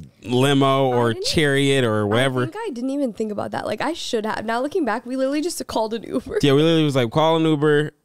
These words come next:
Speaker 1: I got my suitcases out of my car. And how did my car? Oh, my brother took my car. I think you got your suitcase out of your car or whatever. Um, and then,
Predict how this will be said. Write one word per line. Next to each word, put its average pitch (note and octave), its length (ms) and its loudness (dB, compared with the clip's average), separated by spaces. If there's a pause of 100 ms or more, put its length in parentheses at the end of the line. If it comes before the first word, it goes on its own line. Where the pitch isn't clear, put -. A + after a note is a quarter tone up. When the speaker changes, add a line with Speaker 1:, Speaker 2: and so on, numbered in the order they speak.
Speaker 1:
I C#3 120 0
got D#3 400 -2
my C3+ 220 2
suitcases D3+ 920 0
out C3 280 2
of B2 340 0 (140)
my C3+ 240 2
car. C#3 440 2 (380)
And A#2 760 2
how F3 120 0
did D#3 100 0
my D#3+ 120 0
car? - 160 -6
Oh, B2 80 2
my C3+ 140 2
brother A2+ 280 2
took G2+ 180 -4
my F#2+ 140 0
car. F#2 340 0
I A2 60 -4
think B2 160 0
you B2+ 60 0
got A#2+ 220 0
your B2 80 0
suitcase A#2+ 380 0
out A2 100 2
of G#2 80 0
your A#2 100 2
car B2 240 2
or A#2+ 60 2
whatever. B2+ 420 2 (360)
Um, A2 580 2
and A2 160 0
then, G#2+ 640 2